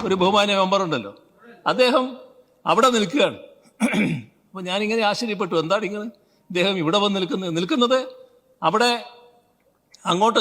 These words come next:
കയറാൻ പറ്റുന്ന മട്ടിലാണ്. അത് ബ-, കുറച്ച് കഴിഞ്ഞപ്പോ, ഞാനിവിടെ വന്നിരുന്ന് കഴിഞ്ഞപ്പോ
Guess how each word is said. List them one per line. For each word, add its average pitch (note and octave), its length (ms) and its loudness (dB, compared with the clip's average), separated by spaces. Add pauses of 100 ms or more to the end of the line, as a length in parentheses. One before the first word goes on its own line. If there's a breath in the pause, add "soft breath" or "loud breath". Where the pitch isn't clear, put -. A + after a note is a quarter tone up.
കയറാൻ A3+ 320 4
പറ്റുന്ന B3 260 0 (460)
മട്ടിലാണ്. D#3 380 -2 (1500)
അത് G3+ 160 2 (1120)
ബ-, E3+ 160 -4 (1040)
കുറച്ച് A3 280 -2
കഴിഞ്ഞപ്പോ, B3+ 380 2 (340)
ഞാനിവിടെ B3 360 4
വന്നിരുന്ന് A#3+ 380 2
കഴിഞ്ഞപ്പോ A#3+ 360 2